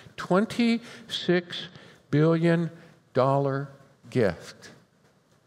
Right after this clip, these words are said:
I had to, I had to reread that.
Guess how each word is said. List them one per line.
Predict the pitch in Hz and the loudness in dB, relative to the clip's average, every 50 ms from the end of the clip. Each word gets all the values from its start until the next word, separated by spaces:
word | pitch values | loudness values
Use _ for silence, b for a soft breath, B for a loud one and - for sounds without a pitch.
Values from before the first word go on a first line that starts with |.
| _ _ _ | _ _ _
I | 135 | 0
had | 143 151 143 143 | 2 2 2 2
to, | 135 123 104 - - - - - - | 0 -2 -2 -6 -12 -18 -20 -8 0
I | 135 | 0
had | 160 143 | 2 2
to | 139 135 | 2 0
reread | 120 120 131 147 160 165 165 151 135 143 147 139 135 127 104 - | 0 -2 -2 0 0 2 0 0 -2 -2 0 0 0 0 0 2
that. | 104 87 76 - - - | 2 2 2 0 -4 -10